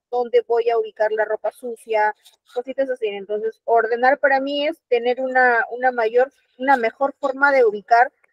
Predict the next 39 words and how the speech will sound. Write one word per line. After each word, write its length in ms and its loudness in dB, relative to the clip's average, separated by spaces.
las 180 0
cosas. 420 -2
Y 360 -6
tomándola 600 6
del 120 4
lado 200 6
empresarial, 720 0
pues, 140 -4
de 100 -4
los 180 -4
productos, 480 -2
en 120 -6
este 200 -10
caso, 200 -8
si 120 -20
tengo 200 -6
mi 140 -4
negocio, 500 -2
pues, 220 6
mis 260 0
productos, 520 2
¿no? 120 -4
Clasificarlos, 1400 4
en 120 -4
este 180 -2
caso, 160 -6
por 140 -8
tamaño 560 2
o 200 2
por 200 -4
categoría. 680 -2
En 120 -6
el 100 -4
caso 240 -2
mío, 260 0
tengo 220 -4
un 100 -4
pequeño 280 -4
emprendimiento 840 -2